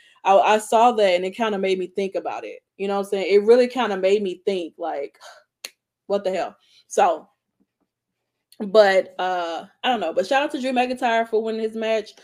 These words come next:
Um, like I said, he, he's kinda needing this moment to,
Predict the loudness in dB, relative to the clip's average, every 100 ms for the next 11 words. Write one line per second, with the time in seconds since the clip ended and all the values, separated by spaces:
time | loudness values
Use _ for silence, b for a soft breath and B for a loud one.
0 | B B B -4 -2 -4 -6 -6 -8 -6
1 | -8 -6 -6 -6 -10 _ -14 -6 -2 0
2 | -2 -2 -10 _ -2 0 0 -2 -2 -2
3 | -2 -4 -6 -6 -6